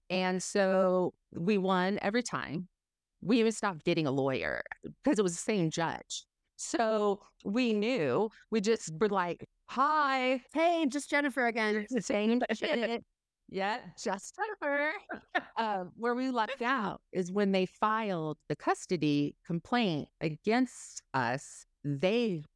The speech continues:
Speaker 1: put the church as a reason. Otherwise, we could have never brought in the church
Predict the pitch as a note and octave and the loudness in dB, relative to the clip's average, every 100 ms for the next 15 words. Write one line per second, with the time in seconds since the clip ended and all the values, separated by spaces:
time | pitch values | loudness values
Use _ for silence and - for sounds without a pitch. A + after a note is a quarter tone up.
0 | _ - E4 - - - - D#4 - - | _ 0 2 2 -2 -6 -2 0 0 -4
1 | - - - _ _ - A#3+ B3+ A3 G#3+ | -10 -10 -12 _ _ -2 0 2 4 2
2 | G3+ G#3+ G#3 D3+ - - _ _ - F#4 | 2 2 2 0 -2 -6 _ _ -2 2
3 | F#4 B3+ G3 - D#4+ - C4 A3+ C4 A#3 | 4 2 0 0 -2 0 2 4 4 4
4 | A3+ G#3+ G#3+ F#3+ F3+ F3 C#3 - F4 - | 2 2 2 2 2 -2 -4 -2 0 -2
5 | - - - | -6 -14 -14